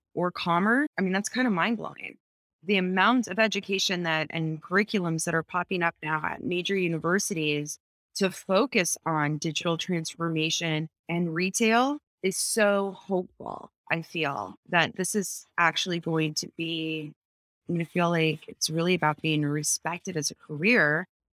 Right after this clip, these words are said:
and getting those good salaries, being able to attract top tier talent.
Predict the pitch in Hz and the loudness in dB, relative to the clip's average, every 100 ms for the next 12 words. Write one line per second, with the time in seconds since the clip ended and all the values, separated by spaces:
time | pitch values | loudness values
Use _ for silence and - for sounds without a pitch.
0 | - 165 165 190 185 160 - 170 156 - | -12 -6 -2 0 0 -2 -4 -8 -4 -2
1 | 143 143 147 156 170 - _ _ - 160 | -2 -2 0 -2 -4 -12 _ _ -12 -4
2 | 185 185 196 196 175 - 156 151 - - | 0 0 0 -2 -2 -2 -2 -4 -6 -8
3 | - 156 - 180 180 170 277 165 95 | -6 -4 0 0 0 0 2 0 -4